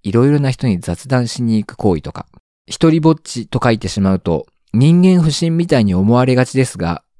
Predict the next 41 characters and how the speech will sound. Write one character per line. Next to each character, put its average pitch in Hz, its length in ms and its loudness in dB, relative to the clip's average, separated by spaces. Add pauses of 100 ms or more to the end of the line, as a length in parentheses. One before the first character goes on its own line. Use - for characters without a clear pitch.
(260)
空 - 200 2
気 - 140 -2
を 87 40 2
読 107 160 2
む 107 100 0
力、 85 440 -6 (340)
合 101 120 0
わ 117 100 2
せ 143 160 0
る 113 100 -2
力、 92 420 -4 (480)
共 156 180 2
感 165 240 0
性 151 180 -2
が 151 120 0
高 156 260 0
い 147 80 0
が 107 80 0
ゆ 107 180 2
え 123 80 2
に、 95 200 0 (460)
他 101 120 0
人 117 180 2
と 131 120 0
の 113 100 2
距 104 120 0
離 117 100 0
感 110 240 2
を 92 140 -4
あ 147 120 2
え 196 60 4
て 117 260 -2
無 113 180 2
意 139 60 2
識 - 200 -6
に 104 100 -2
と 117 100 0
っ 120 40 -6
て - 200 -4
い 90 100 0
る 120 200 0